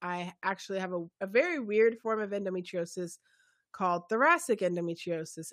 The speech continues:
And I won't go too much into the detail, but it basically means that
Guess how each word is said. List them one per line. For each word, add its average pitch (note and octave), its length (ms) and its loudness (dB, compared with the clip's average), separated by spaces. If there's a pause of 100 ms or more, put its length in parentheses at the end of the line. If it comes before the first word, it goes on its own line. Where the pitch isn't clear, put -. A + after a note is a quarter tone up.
And F3 360 -4 (400)
I F#3 60 0
won't G#3+ 260 4
go G#3 200 4
too B3 380 -4
much A3+ 260 0
into F#3+ 420 -6
the F3+ 120 -6
detail, G3+ 520 -2
but F3 340 -4 (500)
it F3 180 -12
basically A3 580 2
means F#3 440 -2
that F3 240 -4